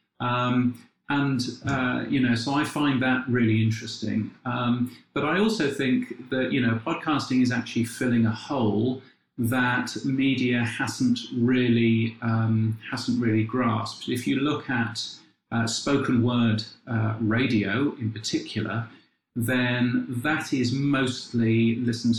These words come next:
to by older people. It's mostly listened to by fifty-five plus.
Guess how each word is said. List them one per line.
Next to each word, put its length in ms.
to 300
by 500
older 300
people. 500
It's 140
mostly 260
listened 260
to 120
by 240
fifty-five 960
plus. 560